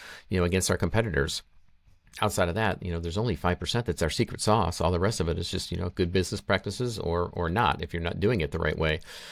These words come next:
So, uh, there's a lot of sharing. There's a, a lot of, uh, give and take. There's a lot of back and forth, and our competitors are usually all friendly competitors in the market. We're all working together.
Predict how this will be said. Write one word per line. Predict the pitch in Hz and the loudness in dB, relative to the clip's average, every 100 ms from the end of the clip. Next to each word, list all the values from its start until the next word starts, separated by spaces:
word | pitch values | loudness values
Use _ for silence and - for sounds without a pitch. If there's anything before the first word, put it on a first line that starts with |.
| - - | -16 -4
So, | - 101 90 | 4 6 6
uh, | 87 | 2
there's | 87 95 | 0 0
a | 87 | 0
lot | 95 101 | 2 2
of | |
sharing. | - 107 101 107 107 | 2 2 2 2 0
There's | 98 90 85 | -2 -2 0
a, | 85 85 | 0 0
a | 82 | -2
lot | 80 85 95 | 0 2 2
of, | 85 85 | 2 0
uh, | 80 80 | 0 0
give | 90 87 | 0 0
and | 78 | 0
take. | 87 98 | 0 0
There's | 82 | -2
a | 78 | 0
lot | 80 | 0
of | 76 | 0
back | 82 | 0
and | 90 | 0
forth, | 80 87 90 | -2 -2 0
and | 71 | 0
our | 76 | -2
competitors | - 76 95 101 82 | -2 -2 0 0 0
are | |
usually | 85 98 98 92 | 0 2 2 2
all | 87 90 | 2 2
friendly | 92 104 147 - | 2 2 2 2
competitors | 71 76 67 71 73 | 0 -2 -2 -2 0
in | 76 | 0
the | |
market. | 76 78 - | 0 -2 -2
We're | 82 | 0
all | 87 | 2
working | 92 95 87 | 2 2 2
together. | 80 101 87 | 2 2 -2